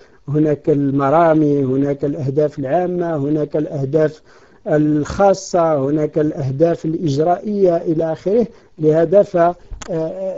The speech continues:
هي أجر-، عندما نقول أجراء فهي يعني تفتيت، تفتيت تلك الأهداف العامة إلى أهداف خاصة، ثم تفتيت تلك الأهداف الخاصة إلى أهداف الإجرائية. وحتى على مستوى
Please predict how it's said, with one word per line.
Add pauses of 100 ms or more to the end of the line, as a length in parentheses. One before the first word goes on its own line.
(300)
هي
أجر-،
عندما
نقول
أجراء
فهي (500)
يعني
تفتيت، (180)
تفتيت
تلك
الأهداف
العامة (300)
إلى
أهداف
خاصة،
ثم
تفتيت
تلك
الأهداف
الخاصة (360)
إلى
أهداف
الإجرائية. (240)
وحتى
على
مستوى